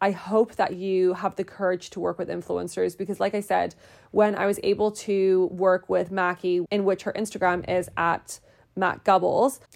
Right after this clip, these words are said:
I really, really recommend it because she really helped me build my business and grow my business. So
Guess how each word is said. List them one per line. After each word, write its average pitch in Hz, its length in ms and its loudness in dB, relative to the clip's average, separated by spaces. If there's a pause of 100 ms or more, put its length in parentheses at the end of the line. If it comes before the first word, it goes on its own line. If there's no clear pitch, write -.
I 269 80 6
really, 208 340 4
really 208 220 2
recommend 208 460 -2
it 156 200 -2
because 196 420 -2
she 233 340 -4
really 202 400 2
helped 185 360 -2
me 170 380 -2 (240)
build 175 240 4
my 214 140 0
business 170 500 -4
and 185 100 -8
grow 170 180 0
my 175 140 -2
business. 156 480 -8
So 165 520 0